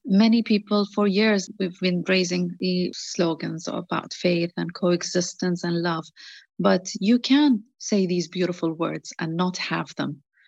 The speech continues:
But when you have them and you've lived them, you speak about them with passion. What people in America should see is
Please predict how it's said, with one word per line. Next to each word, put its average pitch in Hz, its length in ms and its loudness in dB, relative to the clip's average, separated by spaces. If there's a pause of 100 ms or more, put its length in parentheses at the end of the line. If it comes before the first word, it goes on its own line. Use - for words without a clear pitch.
(280)
But 180 260 -2
when 175 180 2
you 196 440 4
have 190 360 0
them 170 160 -2
and 170 120 -2
you've 165 240 -2
lived 185 360 0
them, 165 200 -4
you 170 120 -2
speak 220 320 -2
about 170 320 -4
them 160 180 -4
with - 240 -12
passion. 175 440 -4
What 180 240 -4
people 247 280 2
in 175 140 2
America 170 640 -4 (440)
should 180 320 0
see 170 420 0
is 170 360 0